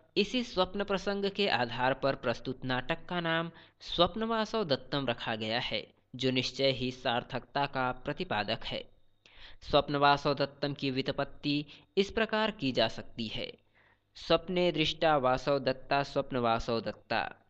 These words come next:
यामधिकृत्य कृतं नाटकं स्वप्नवासव दत्तम्। अधिकृत्य कृते ग्रंथे से अण अथवा स्वप्ने दृष्टवा वासव दत्ता इति स्वप्नवासव दत्ता।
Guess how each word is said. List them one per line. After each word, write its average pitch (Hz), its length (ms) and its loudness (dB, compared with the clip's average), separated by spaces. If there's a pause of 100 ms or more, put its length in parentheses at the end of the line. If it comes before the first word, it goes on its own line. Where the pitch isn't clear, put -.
(480)
यामधिकृत्य 147 1300 2
कृतं 147 360 0
नाटकं 143 880 -2
स्वप्नवासव 120 800 0
दत्तम्। 107 540 -4 (760)
अधिकृत्य 185 1080 2
कृते 156 360 4
ग्रंथे 120 640 0 (220)
से - 460 0
अण 151 200 4
अथवा 131 680 -2 (440)
स्वप्ने 185 500 2
दृष्टवा 160 880 2 (400)
वासव 139 360 4
दत्ता 143 460 2
इति 135 240 -4
स्वप्नवासव 127 680 0
दत्ता। - 520 -4